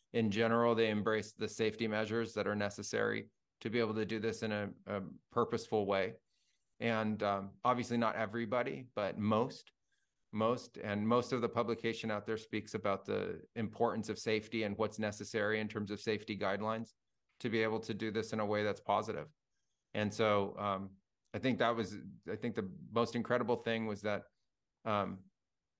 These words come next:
that aspect of the, the culture, the safety aspect of the culture was propagated and shared as well, uh, around the world in association with the use of the plants,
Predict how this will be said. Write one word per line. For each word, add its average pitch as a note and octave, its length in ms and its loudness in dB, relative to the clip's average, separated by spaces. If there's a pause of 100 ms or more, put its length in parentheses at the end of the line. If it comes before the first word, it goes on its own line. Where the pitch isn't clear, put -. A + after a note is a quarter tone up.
that B2+ 160 4
aspect B2 360 2
of G#2 140 -2
the, G2+ 300 -2
the A2 80 -4
culture, A#2+ 640 2
the G#2+ 80 -2
safety B2+ 380 0
aspect G#2+ 320 -2
of G2 80 -12
the G#2+ 60 -8
culture G#2 500 -2 (460)
was A2 240 2
propagated G#2 680 2
and G2 120 -4
shared G2 500 0
as G2+ 160 -8
well, G2 580 0
uh, F2+ 200 0 (280)
around G#2 260 4
the G2 60 2
world G2 280 2
in G2 80 -2
association G2 640 -6
with F#2+ 120 -8
the G2+ 80 -6
use F#2 220 -8
of F2+ 100 -12
the D#2+ 60 -12
plants, - 460 -10